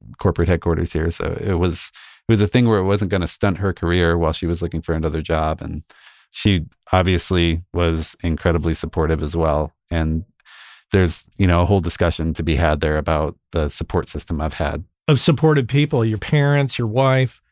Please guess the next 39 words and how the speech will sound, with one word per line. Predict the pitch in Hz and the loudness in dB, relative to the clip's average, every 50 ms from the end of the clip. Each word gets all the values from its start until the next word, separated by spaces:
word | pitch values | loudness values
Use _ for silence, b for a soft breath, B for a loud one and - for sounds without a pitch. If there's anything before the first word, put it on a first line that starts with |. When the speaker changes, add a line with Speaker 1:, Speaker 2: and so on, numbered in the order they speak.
| _ _ _ _ _ _ _ _ _ _ _ _ _ - | _ _ _ _ _ _ _ _ _ _ _ _ _ -2
Speaker 2:
Wow. | 117 127 131 131 131 110 90 - _ _ _ _ _ _ _ _ _ _ - | 0 2 2 2 2 0 -2 -6 _ _ _ _ _ _ _ _ _ _ -8
So | - - 175 | 0 2 4
you | 170 175 170 | 4 4 4
moved | 175 180 180 151 | 4 2 2 2
back | 175 175 170 160 | 2 2 0 0
to | - - 180 156 | 0 0 2 2
Ohio. | 147 135 117 120 165 170 175 175 175 170 170 160 - - _ _ _ _ - 127 | 2 0 0 0 0 0 2 2 2 2 0 0 -2 -8 _ _ _ _ -4 0
Do | 113 135 | 2 2
you | 135 135 123 | 2 4 4
build | 127 139 143 139 127 | 4 4 4 2 0
the | 113 | -2
studio? | - - - 131 131 143 156 180 | -4 -2 0 2 2 2 2 2
Did | 175 156 117 | 0 0 -2
it | 107 104 | -2 -2
happen? | 107 117 107 110 - - 208 220 214 _ _ _ _ _ _ _ _ _ - | -2 0 0 -2 -2 -4 -6 -6 -8 _ _ _ _ _ _ _ _ _ 2
Speaker 1:
Yeah, | - 131 143 156 160 151 | 4 6 6 6 6 4
we | 135 139 147 | 2 2 2
were | 147 139 | 2 2
building | 120 135 143 139 165 151 | 2 2 2 2 2 0
it | 139 120 | 0 0
while | 107 117 120 117 | 2 2 2 4
I | 117 | 4
was | 113 104 - | 2 0 0
still | - - 139 127 123 | 0 0 2 2 4
in | 120 | 4
Las | 117 113 107 - - | 4 2 2 0 2
Vegas, | 110 107 101 101 95 90 85 - - - - - | 2 2 2 2 2 0 0 -4 -10 -20 -14 -6
and | 113 107 101 101 98 95 95 87 95 95 | -2 0 0 2 2 0 0 -2 -4 -4
I | 98 104 | -2 0
moved | 101 104 107 107 92 - - - | 2 2 2 2 2 0 -2 2
back | 104 98 98 92 - - - _ _ - | 2 4 4 2 0 -4 -12 _ _ -4
maybe | 107 101 101 98 104 101 98 95 90 | 0 2 2 4 4 4 2 2 0
three | - - - - 104 101 101 | -2 -6 -6 -2 0 2 2
weeks | 98 95 90 - - | 2 0 0 -2 -6
before | - - 90 - 95 90 90 | -8 -8 -6 -2 0 0 2
we | 90 90 87 | 2 2 2
opened | 85 82 85 85 | 0 0 -2 -4
the | 82 80 | -4 -2
doors, | 85 85 82 82 80 82 - - - | 0 0 0 0 0 -4 -8 -12 -20